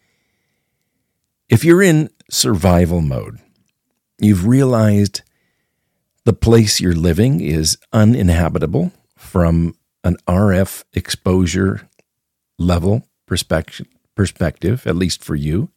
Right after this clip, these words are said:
And you need a way to endure until you can either find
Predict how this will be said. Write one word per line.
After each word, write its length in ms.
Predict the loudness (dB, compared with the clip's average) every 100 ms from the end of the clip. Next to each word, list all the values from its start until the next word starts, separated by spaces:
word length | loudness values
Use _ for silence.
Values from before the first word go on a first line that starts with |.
| _ _ _ _ _ _ _ _ _ _ _ _ _ _
And 160 | 4
you 80 | 6
need 240 | 6 6 4
a 60 |
way 260 | 2 2 2
to 220 | 0 2
endure 880 | 4 4 2 2 2 2 -2 -2 -2 -6 _ _ _ _ _ _ _ _ _ 2
until 280 | 4 4
you 200 | 4 4
can 180 | 2 0
either 320 | 2 2 2
find 760 | 0 -6 -2 0 2 2 0 -2